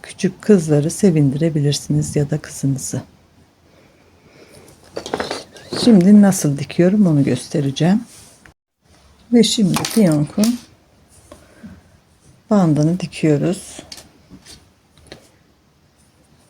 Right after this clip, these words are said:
Gördüğünüz gibi aynı rengini ördüm hemen. Bir öncekini hazırlamak için örmüştüm hızla.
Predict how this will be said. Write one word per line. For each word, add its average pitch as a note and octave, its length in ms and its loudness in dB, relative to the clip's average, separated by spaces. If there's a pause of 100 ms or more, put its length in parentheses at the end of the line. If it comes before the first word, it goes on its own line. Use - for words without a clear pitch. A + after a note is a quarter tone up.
(300)
Gördüğünüz C#3+ 540 -8
gibi - 200 -8
aynı D3+ 300 -2
rengini E3 380 -4
ördüm D3+ 300 -6
hemen. D3+ 420 -4 (2500)
Bir F#3 140 0
öncekini D#3 460 -4
hazırlamak F#3 600 0
için - 160 -4
örmüştüm E3+ 500 -4
hızla. F#3 340 -8